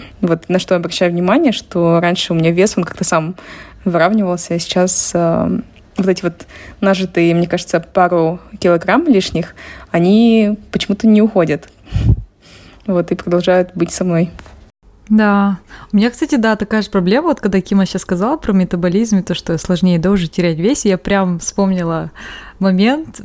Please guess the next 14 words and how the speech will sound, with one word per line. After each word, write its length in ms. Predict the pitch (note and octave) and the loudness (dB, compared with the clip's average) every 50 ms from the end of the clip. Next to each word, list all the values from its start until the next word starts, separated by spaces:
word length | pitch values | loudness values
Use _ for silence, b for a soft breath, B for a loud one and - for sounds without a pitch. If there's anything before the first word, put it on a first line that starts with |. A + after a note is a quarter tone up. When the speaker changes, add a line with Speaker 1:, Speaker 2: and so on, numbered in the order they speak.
| G3 - | -16 -6
Speaker 2:
в 80 | - | -2
этом 240 | G#3 G3 G3+ F#3+ F#3 | -2 -2 0 0 0
году, 280 | E3 F3+ D#3+ F3+ B3 C#4 | 0 0 0 2 2 2
в 40 | A#3+ | 2
июне, 380 | F#3 F3 F#3+ F#3+ F3 E3+ E3 | 2 4 2 2 2 2 0
вот 180 | D#3 D#3 D#3 - | -2 -4 -4 -2
я 140 | - F3+ F3 | 0 0 0
взвесилась, 720 | E3+ - E3 F3+ A#3+ E4+ - - C#4 A3 G3+ G3 - - - | -2 -2 -2 -2 -2 -2 -2 -2 -2 0 -2 -2 -6 -8 -8
а 220 | - F3 E3+ E3 | -6 -4 -2 0
мне 220 | E3 F3+ A3 C#4 C#4+ | 2 2 2 2 2
вот 160 | C4 B3+ - | 0 -2 -4
сестрёнка 420 | - - - - A#3+ C#4 - - A3+ | -6 -6 -2 -2 -2 -2 -2 -2 -4
подарила 420 | - G3 F3 F3+ F#3 F#3 F#3 F3 | -2 -2 0 0 2 2 2 0
весы, 420 | E3 F3 E3 - - B3 D4+ F#4+ | 0 -2 -4 -2 0 0 0 0